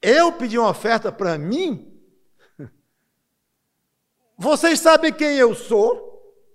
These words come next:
Ninguém doa ao Deus do universo. Não preciso da doação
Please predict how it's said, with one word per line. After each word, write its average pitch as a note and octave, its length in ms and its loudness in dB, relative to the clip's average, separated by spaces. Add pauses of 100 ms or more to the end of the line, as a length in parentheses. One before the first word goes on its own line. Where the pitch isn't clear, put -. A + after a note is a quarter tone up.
(840)
Ninguém F4 560 2
doa C#4+ 720 8 (420)
ao D4 220 -4
Deus C4 380 4
do C4+ 140 -2
universo. B3 920 -2 (1400)
Não - 80 -10
preciso D#4 480 0
da D4 140 4
doação C#4+ 720 -4